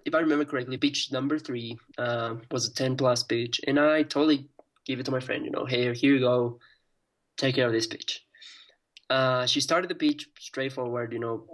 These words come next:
uh, placing gear, um, but yeah, she took a, a, a big, you know, amount of time, uh, for my perspective, maybe, uh, an hour, an hour and a half. Um, as soon as she got up,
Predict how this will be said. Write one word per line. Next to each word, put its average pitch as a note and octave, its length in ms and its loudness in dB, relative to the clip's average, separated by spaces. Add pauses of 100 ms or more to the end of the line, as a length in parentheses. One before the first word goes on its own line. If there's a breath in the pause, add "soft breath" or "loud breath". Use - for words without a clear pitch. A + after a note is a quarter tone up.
(280)
uh, B2 140 -2
placing C3+ 340 2
gear, A#2+ 460 2
um, A#2+ 380 0
but C3 260 -4 (220)
yeah, F3+ 280 2 (220)
she - 180 -4
took G#3+ 220 -2
a, C#3 280 0
a, B2 300 0 (300)
a B2+ 80 0
big, C3 400 -4
you A#2+ 100 -12
know, A#2 420 -6
amount B2 240 2
of A2+ 100 -10
time, A#2+ 420 0 (440 loud breath)
uh, A#2 460 2
for B2+ 180 0
my C3+ 160 4
perspective, A#2 600 -8
maybe, B2 560 -8 (480 soft breath)
uh, C3 40 -2
an C3 300 2
hour, B2+ 420 2
an B2 80 -4
hour A#2+ 160 0
and B2 80 -4
a B2 40 -6
half. A2+ 340 -4 (1160)
Um, D#3+ 480 4
as C#3 140 -2
soon G#3 120 4
as G3+ 80 4
she F#3+ 140 2
got E3+ 160 4
up, C3+ 240 2